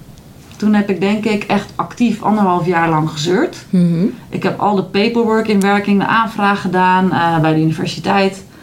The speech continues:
Speaker 1: En toen uiteindelijk zijn ze dus overstag gegaan.
Speaker 2: Wat goed, gewoon door blijven gaan.
Speaker 1: Ja, en dat was echt een ding, ook in de familie.
Speaker 2: Ja, dat
Speaker 1: Van
Speaker 2: je
Speaker 1: hoe
Speaker 2: weer
Speaker 1: mijn ouders mij zomaar,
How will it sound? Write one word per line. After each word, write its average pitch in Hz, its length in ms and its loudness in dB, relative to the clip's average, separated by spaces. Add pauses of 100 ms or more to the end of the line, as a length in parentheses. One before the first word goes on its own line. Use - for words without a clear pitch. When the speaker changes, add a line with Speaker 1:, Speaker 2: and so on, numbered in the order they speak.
(420)
Speaker 1:
En 180 240 0
toen 226 220 0
uiteindelijk 175 520 0
zijn 160 220 -2
ze 160 60 0
dus 156 160 0
overstag 160 440 -2
gegaan. - 460 -6 (500)
Speaker 2:
Wat - 240 -10
goed, 180 200 -4
gewoon 170 180 0
door 170 160 2
blijven 165 280 -6
gaan. 175 300 -2
Speaker 1:
Ja, 208 200 0 (180)
en 185 100 -6
dat 190 100 0
was 190 240 -2
echt - 300 -4
een 185 180 2
ding, 185 340 2
ook 165 160 -2
in 165 140 0
de 156 60 0
familie. 170 580 -2 (180)
Speaker 2:
Ja, 170 180 2
dat 160 380 -4
Speaker 1:
Van - 20 -2
Speaker 2:
je 175 60 0
Speaker 1:
hoe 190 100 2
Speaker 2:
weer 196 120 2
Speaker 1:
mijn 175 240 2
ouders 170 420 0
mij 165 240 -2
zomaar, 160 640 0